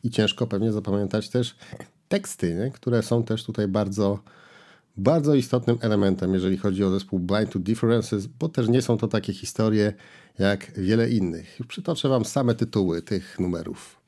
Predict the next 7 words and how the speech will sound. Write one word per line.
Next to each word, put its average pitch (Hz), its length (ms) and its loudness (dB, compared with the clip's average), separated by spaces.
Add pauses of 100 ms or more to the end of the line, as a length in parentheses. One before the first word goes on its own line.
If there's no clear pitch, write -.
„Zarabiaj 151 480 2
bez 127 180 4
wychodzenia 117 500 4
z 87 80 0
domu”, 90 340 -2 (440)
„Teoria 127 440 4
spiskowa” - 600 -6